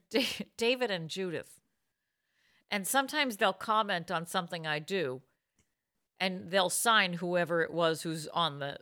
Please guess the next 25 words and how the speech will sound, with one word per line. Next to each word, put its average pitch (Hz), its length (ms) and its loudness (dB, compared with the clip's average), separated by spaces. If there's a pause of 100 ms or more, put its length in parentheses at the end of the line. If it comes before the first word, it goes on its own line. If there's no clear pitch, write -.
(140)
Facebook 175 420 -4
page 127 260 -4
that 123 220 -6
day. 110 280 -4 (400)
She's 254 200 -2
like, 233 180 4
"Looking 330 340 4
good. 302 320 10 (120)
<laughs> 392 120 -4
Love, 247 440 8 (160)
Judith." 175 440 0 (680)
<laughs> - 0 - (1400)
Stop - 1700 8
signing 571 420 12
your 523 160 12 (400)
comments. 294 260 8 (380)
That 262 260 12
tells 415 340 12
me 392 100 8 (140)
how 349 160 10
old 302 280 6
you 277 180 4
are 233 200 10
right 277 240 12
away. 254 460 6